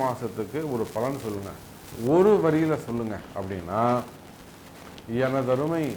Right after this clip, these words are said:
துலாம் ராசி அன்பர்களே, ஜெயிக்கக்கூடிய காலம், அது அற்புதமான, ஆ, ஜெயிக்கக்கூடிய காலமாக, கால நேரமாக இந்த ஜூலை மாதம் அமைகிறது. மனசுல நீங்க என்னெல்லாம் நினைச்சுக்கிட்டு இருக்கீங்களோ,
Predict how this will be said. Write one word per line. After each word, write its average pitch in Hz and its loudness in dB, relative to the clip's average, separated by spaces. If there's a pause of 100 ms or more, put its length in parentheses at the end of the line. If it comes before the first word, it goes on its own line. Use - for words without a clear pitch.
(140)
துலாம் 139 2
ராசி 120 0
அன்பர்களே, 104 -4 (580)
ஜெயிக்கக்கூடிய 143 0
காலம், 117 4 (1800)
அது 151 4 (120)
அற்புதமான, 151 4 (1000)
ஆ, 127 2 (600)
ஜெயிக்கக்கூடிய 156 2
காலமாக, 127 2
கால 139 4 (100)
நேரமாக 107 -2
இந்த 113 -6 (120)
ஜூலை 127 2 (120)
மாதம் 107 -2
அமைகிறது. 98 -6 (1300)
மனசுல 165 2
நீங்க 131 0
என்னெல்லாம் 147 2
நினைச்சுக்கிட்டு 147 -4
இருக்கீங்களோ, 117 -4